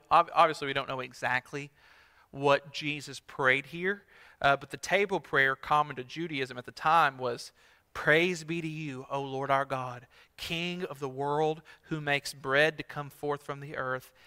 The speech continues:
and who provides for all that you have created." That'd be a good guess of what he might have prayed here in this moment.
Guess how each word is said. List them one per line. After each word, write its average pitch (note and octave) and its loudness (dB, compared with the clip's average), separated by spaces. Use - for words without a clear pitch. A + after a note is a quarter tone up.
and C3+ -4
who C#3+ -10
provides C3+ 6
for B2+ -4
all C3 2
that - -8
you C3 -16
have A#2+ -14
created." A#2+ -8
That'd C#3 -4
be C#3 -4
a C3+ -4
good C3+ -6
guess B2+ -6
of B2 -10
what B2+ -2
he B2+ -16
might C3 -4
have B2 -12
prayed C3 -2
here B2 -16
in B2 -16
this A#2 -16
moment. B2+ -12